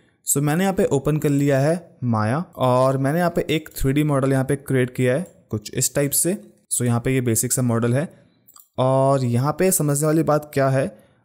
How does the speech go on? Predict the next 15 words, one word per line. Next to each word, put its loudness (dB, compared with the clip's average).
अगर 2
मैं 0
यहाँ 0
पे 2
वीडियो 2
को 2
प्ले 0
करता -2
हूँ 0
कुछ -6
इस -4
टाइप 0
से, -6
so 0
now 2